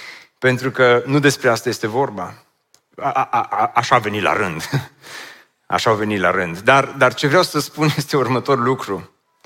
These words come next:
N-ai cum să predici despre lăcomie fără să pomenești generozitatea.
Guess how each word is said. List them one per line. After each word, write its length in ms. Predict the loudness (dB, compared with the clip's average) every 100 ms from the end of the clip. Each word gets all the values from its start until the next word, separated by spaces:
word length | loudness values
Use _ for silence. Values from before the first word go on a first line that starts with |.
| -20 _
N-ai 220 | 2 2
cum 160 | 2 -2
să 120 | -2
predici 380 | 0 2 2 0
despre 320 | -4 -2 0
lăcomie 800 | 2 2 0 -2 -2 -6 -10 _ _ _ _
fără 300 | -8 2 2
să 180 | 2 -2
pomenești 480 | -4 -2 -2 -2 -4
generozitatea. 880 | -4 -4 -4 -6 -4 -6 -6 -12